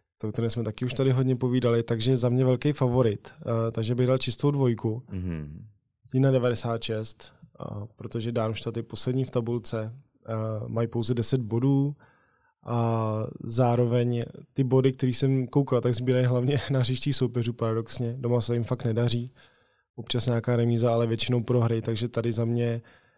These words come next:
Speaker 1: i s tím přihlídnutím, o čem mluvil Roman, že Frankfurt, eh, zajímavě posiluje a možná ještě bude posilovat, tak, eh, tady bych viděl dvojku čistou.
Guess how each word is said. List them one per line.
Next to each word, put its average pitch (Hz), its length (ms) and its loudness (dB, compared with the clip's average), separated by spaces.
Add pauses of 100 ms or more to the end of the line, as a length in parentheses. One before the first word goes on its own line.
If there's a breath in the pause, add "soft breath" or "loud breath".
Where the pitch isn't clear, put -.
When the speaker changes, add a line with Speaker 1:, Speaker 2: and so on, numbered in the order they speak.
(120 soft breath)
Speaker 1:
i 127 100 -4
s - 120 0
tím 127 300 2
přihlídnutím, 127 680 2
o 123 80 2
čem 123 200 0
mluvil 123 340 4
Roman, 117 440 0
že 120 160 -4
Frankfurt, 117 600 -6
eh, 113 220 -2
zajímavě 120 420 0
posiluje 120 640 0 (760)
a 113 40 0
možná 110 280 2
ještě 117 200 0
bude 117 180 2
posilovat, 113 720 -2
tak, - 320 -6
eh, 110 200 -2
tady 110 240 -2
bych 107 180 -6
viděl 110 220 -2
dvojku 107 340 -4
čistou. 104 460 -4